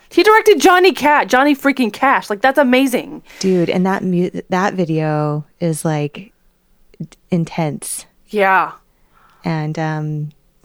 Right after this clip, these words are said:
Speaker 2: <sighs> I love that song, but I
Speaker 1: Yeah.
Speaker 2: think, you know, you just can't go wrong with, uh, Johnny Cash.
Speaker 1: No. And this guy has won twenty M T V Video Music Awards, including the
Speaker 2: Whoa.
Speaker 1: Best Direction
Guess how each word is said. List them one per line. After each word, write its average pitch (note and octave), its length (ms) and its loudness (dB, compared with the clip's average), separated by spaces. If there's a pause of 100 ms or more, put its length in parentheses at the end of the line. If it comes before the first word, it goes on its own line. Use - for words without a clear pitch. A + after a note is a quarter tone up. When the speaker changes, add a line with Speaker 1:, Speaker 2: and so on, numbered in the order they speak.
(100)
Speaker 2:
<sighs> - 480 -16
I E3+ 60 -6
love D3+ 160 -6
that C#3+ 180 -8
song, C#3 300 -6
but C#3+ 240 -12
I F#3+ 120 0
Speaker 1:
Yeah. A#3 80 2
Speaker 2:
think, E3+ 300 -8 (420)
you F#3 120 -6
know, C#3+ 340 -4 (760)
you F3 100 -4
just E3+ 180 -6
can't D#3 200 -6
go D#3+ 80 -4
wrong D3+ 300 -4
with, D3+ 200 -8
uh, D3+ 240 -4
Johnny D#3 300 -6
Cash. D3 560 -8 (160)
Speaker 1:
No. G3+ 460 0 (380)
And D#4 280 4
this E4 220 2
guy F#3+ 600 0 (320)
has A3 480 -2
won G#3 600 -2
twenty C4+ 600 0
M A#3 160 2
T A#3+ 160 -6
V A3+ 140 -2
Video G#3 320 0
Music G3+ 300 -4
Awards, F3 320 -4
including A#3+ 640 4
the G3+ 100 4
Speaker 2:
Whoa. D#3 80 0
Speaker 1:
Best G#3+ 320 -2
Direction C#4+ 840 2